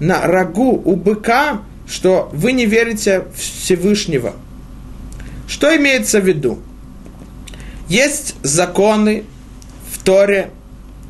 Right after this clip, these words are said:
которые приводится трактат Баба Кама, про какой должны заплатить хозяин животных, ко-, которые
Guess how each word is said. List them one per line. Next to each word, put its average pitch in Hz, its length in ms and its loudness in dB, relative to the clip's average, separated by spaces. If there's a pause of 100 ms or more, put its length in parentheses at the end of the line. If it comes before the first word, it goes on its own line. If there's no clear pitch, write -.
(140)
которые 208 400 4
приводится 185 920 2 (320)
трактат 180 680 2
Баба 143 340 2
Кама, 196 640 0 (840)
про 262 500 4 (1400)
какой 269 460 2
должны 190 540 2
заплатить 185 760 0 (260)
хозяин 180 840 2 (760)
животных, 180 1000 2 (960)
ко-, 160 200 0 (140)
которые 240 680 4